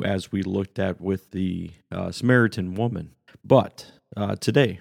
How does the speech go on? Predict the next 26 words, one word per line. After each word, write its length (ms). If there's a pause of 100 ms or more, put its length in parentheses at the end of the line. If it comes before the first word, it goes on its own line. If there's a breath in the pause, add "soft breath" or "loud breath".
we're 180
gonna 220
jump 320
into 500
Matthew 460
chapter 640
eight. 420 (360 loud breath)
And 420
this 300
is, 260
like, 320
right 320
after 480
Sermon 400
on 200
the 60
Mount 340
stuff, 580 (260)
and 640
Jesus 960 (260 loud breath)
is 400
approached 540
by 440 (180)
a 360 (120)
Roman 580
centurion. 1000